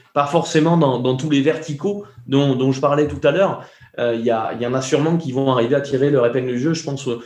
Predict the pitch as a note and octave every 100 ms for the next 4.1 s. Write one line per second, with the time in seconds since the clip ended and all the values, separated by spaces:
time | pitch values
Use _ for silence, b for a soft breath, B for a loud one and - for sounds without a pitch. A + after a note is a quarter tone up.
0 | B A#2+ C3 B2+ D3 D3 B2 C3 D3+ C3+
1 | B2+ C#3+ - C#3 C3 D3 C#3+ A#2+ B2 C3
2 | C3+ C3+ C3 D#3 E3+ - B B B B
3 | B C#3+ D3 D3+ D#3+ D#3+ D3+ D3 C#3 F3
4 | F#3